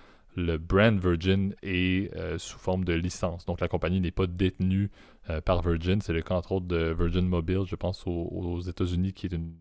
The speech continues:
possession d'un, d'un, euh, fournisseur de télécommunications, euh, américain, mais qui utilise et qui licence le nom, euh, du brand Virgin, justement, de, de Branson. Euh,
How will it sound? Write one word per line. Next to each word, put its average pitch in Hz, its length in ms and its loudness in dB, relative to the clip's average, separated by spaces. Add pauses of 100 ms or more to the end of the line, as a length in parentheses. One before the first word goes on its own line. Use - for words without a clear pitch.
possession 90 440 -4
d'un, 82 400 -4
d'un, 85 240 -6 (100)
euh, 87 160 -8
fournisseur 87 360 -6
de 90 80 -2
télécommunications, 90 840 -4 (420)
euh, 87 80 -2
américain, 98 480 2
mais 113 80 0
qui 101 120 -2
utilise 98 480 0
et 85 40 -6
qui - 160 -4
licence 92 440 -2
le 82 80 0
nom, 90 340 -2
euh, 85 200 -6
du 85 140 -8
brand 85 380 -2 (200)
Virgin, 90 340 -2
justement, 85 380 -4
de, 85 640 -4
de 90 140 -6
Branson. 98 500 0 (640)
Euh, 85 120 -2